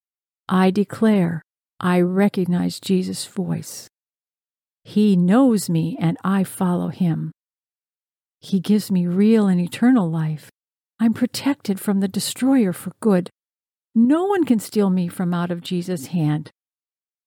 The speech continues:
The Father who put me under his care is so much greater than the destroyer and thief.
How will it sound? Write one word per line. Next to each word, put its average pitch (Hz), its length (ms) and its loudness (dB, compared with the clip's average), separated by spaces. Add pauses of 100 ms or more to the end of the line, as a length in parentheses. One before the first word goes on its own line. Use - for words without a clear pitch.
(340)
The 185 80 2
Father 247 460 4
who 233 120 4
put 269 260 -2
me 247 160 2
under 233 260 4
his 226 200 0
care 247 320 0
is - 160 -4
so 277 300 0
much 302 280 -4
greater 240 560 0 (420)
than 190 160 0
the 185 80 -4
destroyer 202 580 -2
and 190 180 -6
thief. 226 300 -2